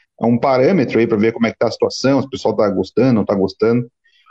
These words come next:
Então é isso, já que o Fabiano tá aqui na linha aqui, vou falar sobre o Avaí. O time se reapresenta hoje, quatro e meia da tarde, lá na Ressacada. Tem o último treino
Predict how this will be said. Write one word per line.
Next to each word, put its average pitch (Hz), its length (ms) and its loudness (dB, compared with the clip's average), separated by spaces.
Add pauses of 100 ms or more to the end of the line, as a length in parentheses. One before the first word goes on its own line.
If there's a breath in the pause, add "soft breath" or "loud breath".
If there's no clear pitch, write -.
(100)
Então 123 320 0
é 127 80 2
isso, 104 140 -4
já 127 100 2
que 127 60 -6
o - 40 -8
Fabiano 131 240 0
tá 123 60 2
aqui 123 140 -2
na 123 120 2
linha 123 240 4
aqui, 147 120 -2
vou 147 120 2
falar 135 180 0
sobre 131 200 0
o 127 40 2
Avaí. 123 340 0 (1040)
O 113 100 0
time 127 240 -2
se 117 120 -2
reapresenta 117 500 0
hoje, 117 380 2
quatro 123 300 -2
e 120 40 4
meia 120 100 2
da 110 140 0
tarde, 113 260 0
lá 110 100 2
na 113 80 0
Ressacada. 117 680 -2 (460)
Tem 113 140 0
o 110 40 2
último 113 600 0
treino 123 500 0